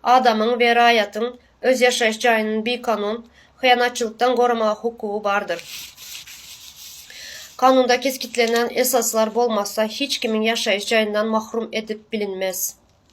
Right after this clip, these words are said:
Yine vatandaşlar, Türkmenistan Konstitusiyası iyirmi dördüncü maddesinde şun yazıtla yazılan. Ee, ama bizlerde, e, ne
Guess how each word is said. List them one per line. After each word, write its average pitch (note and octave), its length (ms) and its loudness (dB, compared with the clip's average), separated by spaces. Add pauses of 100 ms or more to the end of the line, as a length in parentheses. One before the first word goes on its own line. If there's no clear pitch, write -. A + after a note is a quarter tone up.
(840)
Yine B3 160 -2
vatandaşlar, G#3 640 0 (140)
Türkmenistan A#3 600 -2
Konstitusiyası A3+ 760 -6
iyirmi A#3 280 -2
dördüncü G#3+ 420 -6
maddesinde G#3+ 520 -4
şun A3+ 180 -2
yazıtla G3 440 -6
yazılan. F3 480 -8 (760)
Ee, G3+ 300 -6 (460)
ama A#3+ 220 -4
bizlerde, B3 640 2
e, G#3+ 400 -4
ne B3+ 640 -2